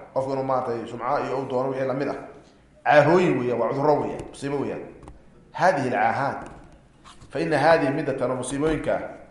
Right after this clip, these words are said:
iyo "wa amthaalaha, fa inna amthaalaha," saasaa loo kordha, waxay ku xidha-, waxay maartay meesha ku cadfan tahay.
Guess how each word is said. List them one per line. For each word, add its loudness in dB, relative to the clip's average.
iyo -2
"wa 2
amthaalaha, 2
fa -4
inna -4
amthaalaha," 2
saasaa 0
loo 4
kordha, 0
waxay 2
ku -8
xidha-, -2
waxay -2
maartay -2
meesha -4
ku -4
cadfan -2
tahay. -6